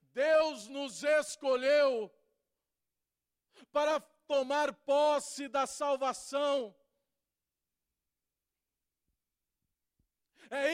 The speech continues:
isso que está escrito em primeira Tessalonicenses, capítulo cinco, verso de número nove ao dez.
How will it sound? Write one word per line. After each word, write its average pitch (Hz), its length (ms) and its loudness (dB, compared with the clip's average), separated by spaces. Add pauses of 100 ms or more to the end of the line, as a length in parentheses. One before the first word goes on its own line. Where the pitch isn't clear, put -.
isso 294 220 -8
que - 80 -12
está 302 320 -2
escrito 294 760 -4
em 269 120 -2
primeira 285 480 -2
Tessalonicenses, 277 1500 -6 (1300)
capítulo 277 580 -8
cinco, 285 640 -10
verso 285 520 -4
de 240 140 -12
número 277 380 -8
nove 254 680 -4 (480)
ao 262 220 -2
dez. 247 800 -8